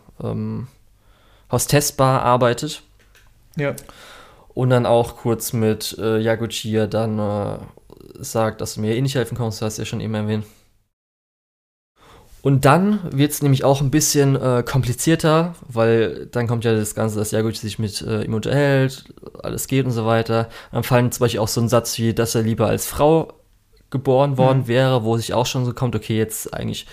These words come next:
Speaker 1: wirkt jetzt eher so trans, aber in dem Kontext doch nicht so ganz.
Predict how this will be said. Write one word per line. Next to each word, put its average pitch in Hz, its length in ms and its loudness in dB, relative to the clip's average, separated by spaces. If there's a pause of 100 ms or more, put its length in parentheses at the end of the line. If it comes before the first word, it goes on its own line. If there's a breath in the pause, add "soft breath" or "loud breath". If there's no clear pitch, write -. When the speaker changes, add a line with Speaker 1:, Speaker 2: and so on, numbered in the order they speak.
(260 loud breath)
Speaker 1:
wirkt 120 240 -2
jetzt 107 160 -4
eher 107 160 -2
so 113 100 -6
trans, 131 560 -2
aber 117 420 2
in 110 160 -4
dem 110 240 2
Kontext 139 760 -2 (400)
doch 131 240 2
nicht 120 180 2
so 113 200 0
ganz. 143 560 0